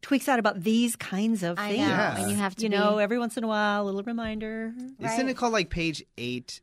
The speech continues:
Speaker 3: or something like that in Europe,
Speaker 2: What?
Speaker 3: where it's just a regular newspaper, and then on the eighth
Speaker 2: Page six.
Speaker 3: page,
Speaker 2: Oh.
Speaker 3: there's this pornography, or there's, you know,
Speaker 1: Naked ladies and
Speaker 3: naked
Speaker 1: stuff.
Speaker 3: ladies and
Speaker 2: No,
Speaker 3: stuff.
Speaker 2: I don't know.
Speaker 3: Yeah.
Speaker 2: Probably. That doesn't surprise me.
Speaker 3: No, I, I, I think
Speaker 2: I think
Speaker 3: it's
Speaker 2: it
Speaker 3: true.
Speaker 2: is. No, no, we're just,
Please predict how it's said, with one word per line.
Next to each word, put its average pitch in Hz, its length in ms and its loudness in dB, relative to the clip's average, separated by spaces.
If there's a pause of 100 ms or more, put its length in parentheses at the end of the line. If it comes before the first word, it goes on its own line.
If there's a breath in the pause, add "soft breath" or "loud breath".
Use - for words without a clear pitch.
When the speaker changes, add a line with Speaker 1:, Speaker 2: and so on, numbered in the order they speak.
Speaker 3:
or 120 100 -6
something 123 300 -8
like 117 180 -8
that 120 200 -6
in 110 160 -8
Europe, 110 320 -4
Speaker 2:
What? 110 80 -6
Speaker 3:
where 104 340 -2
it's 117 260 -8
just 143 200 -4
a 131 60 -2
regular 113 300 -4
newspaper, 110 480 -6
and 107 160 -6
then 110 160 -8
on 107 340 -8
the 110 140 -14
eighth 120 120 -4
Speaker 2:
Page 208 160 2
six. - 160 0
Speaker 3:
page, 123 220 -6
Speaker 2:
Oh. 160 220 -4 (280 loud breath)
Speaker 3:
there's 123 520 -6
this 117 380 -10 (520)
pornography, 120 640 -6
or 113 140 -4
there's, 117 440 -4
you 117 140 -6
know, 104 140 -6
Speaker 1:
Naked 180 260 -4
ladies 165 260 -2
and 131 60 0
Speaker 3:
naked 143 180 -4
Speaker 1:
stuff. 143 100 -2
Speaker 3:
ladies 180 280 -2
and 196 80 0
Speaker 2:
No, 240 60 0
Speaker 3:
stuff. 302 120 -2
Speaker 2:
I 226 100 0
don't 226 140 -4
know. 262 100 -4
Speaker 3:
Yeah. 190 180 2
Speaker 2:
Probably. 208 360 -2
That 208 140 -2
doesn't 202 240 -4
surprise 165 280 -4
me. 180 160 -6 (540 loud breath)
Speaker 3:
No, 147 180 2
I, 120 100 0
I, - 20 0
I 131 40 -4
think 131 320 -8
Speaker 2:
I 120 60 -4
think 233 240 0
Speaker 3:
it's 226 120 2
Speaker 2:
it 240 60 4
Speaker 3:
true. 254 80 2
Speaker 2:
is. 185 260 -2
No, 262 220 0
no, 220 260 0
we're 180 140 -4
just, 190 240 -8